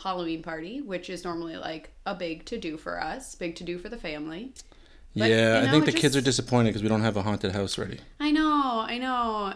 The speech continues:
Speaker 1: Uh, well, I mean, they did go full spirit Halloween store on our front lawn, though.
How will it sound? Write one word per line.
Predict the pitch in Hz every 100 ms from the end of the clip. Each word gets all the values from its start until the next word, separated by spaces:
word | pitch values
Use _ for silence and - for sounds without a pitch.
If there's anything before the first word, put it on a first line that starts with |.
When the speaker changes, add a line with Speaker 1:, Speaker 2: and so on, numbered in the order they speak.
| -
Speaker 1:
Uh, | 208 202
well, | 220 262 269 269 - 240
I |
mean, | 247 262 247
they | 220 277 294 294 294 - 208
did | 254 262 220
go | 226 208 202 202
full | - - 240 233
spirit | 226 - - 247 240 214 196 -
Halloween | - 214 202 214 233
store | 233 185 170 165 165 170 - _
on | 196 190
our | 175
front | 180 185
lawn, | 175 170
though. | 156 175